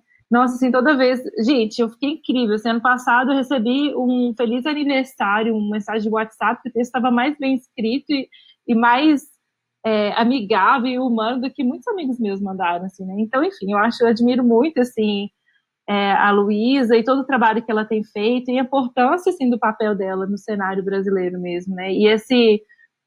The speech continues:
movimento dela de abrir a plataforma Marketplace, que praticamente em três horas você consegue ter uma loja, né? Colocar seus produtos lá à venda.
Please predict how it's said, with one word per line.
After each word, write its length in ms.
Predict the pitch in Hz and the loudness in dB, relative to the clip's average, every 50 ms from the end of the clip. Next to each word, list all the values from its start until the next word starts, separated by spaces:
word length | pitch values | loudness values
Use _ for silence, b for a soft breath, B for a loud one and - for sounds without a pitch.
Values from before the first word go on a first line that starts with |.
| _ _ _ - | _ _ _ 2
movimento 680 | 226 226 214 226 262 226 233 233 233 240 247 - 247 | 2 2 4 2 2 4 4 2 2 0 -2 -2 0
dela 420 | 208 214 214 208 202 208 202 208 | 2 2 2 4 4 2 2 0
de 400 | 208 - - 220 220 214 208 196 - | -2 -4 -2 0 2 2 2 2 2
abrir 380 | 214 220 190 196 220 240 254 | 0 0 0 0 0 0 0
a 60 | 269 | -2
plataforma 560 | 262 262 247 240 240 233 214 - 226 220 220 226 | -2 -2 -2 -2 -2 -4 -2 -2 -2 -2 0 -2
Marketplace, 800 | 226 220 220 - 247 240 - _ - 214 208 214 220 214 - _ | -2 -4 -4 -4 -6 -6 -6 _ -2 0 2 2 2 0 -4 _
que 240 | 220 208 208 202 196 | -4 -4 -4 -4 -4
praticamente 480 | - 220 220 - - 240 247 240 - 269 | -4 -6 -8 -4 -2 -2 -2 -2 -2 -4
em 80 | 247 | -4
três 360 | 254 247 247 320 392 330 226 214 | -4 -4 -2 0 2 2 2 2
horas 320 | 214 220 277 285 254 247 | 0 0 0 0 0 -2
você 100 | - 226 | -4 -4
consegue 400 | - 226 214 202 - 220 214 214 | -4 -4 -4 -2 -2 -2 -2 -2
ter 100 | - 226 | -2 -2
uma 140 | 208 208 202 | -2 0 0
loja, 360 | 202 196 202 214 214 208 208 | 0 0 0 0 0 0 -2
né? 120 | 202 196 208 | -2 -6 -4
Colocar 380 | - 214 202 214 214 220 220 | -4 -2 -2 -2 0 0 -2
seus 220 | 220 - 233 220 - | 0 0 -2 -4 -2
produtos 600 | _ - 226 196 202 220 220 226 226 - 208 190 196 | _ -2 0 2 4 4 4 2 2 -2 -2 0 2
lá 220 | 196 185 190 190 | 2 4 4 4
à 40 | 190 | 2
venda. 600 | 185 190 196 196 190 190 180 175 185 180 180 | 4 4 4 4 4 2 0 -2 -4 -4 -4